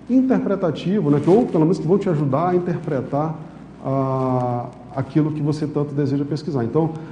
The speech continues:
as sincronicidades, elas começam a ficar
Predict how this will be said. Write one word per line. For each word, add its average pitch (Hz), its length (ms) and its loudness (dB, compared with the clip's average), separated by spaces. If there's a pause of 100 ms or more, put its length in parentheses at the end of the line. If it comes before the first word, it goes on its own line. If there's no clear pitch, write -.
(140)
as 175 160 4
sincronicidades, 151 1160 4 (920)
elas 117 240 0
começam 131 460 0
a - 20 -2
ficar 107 440 -4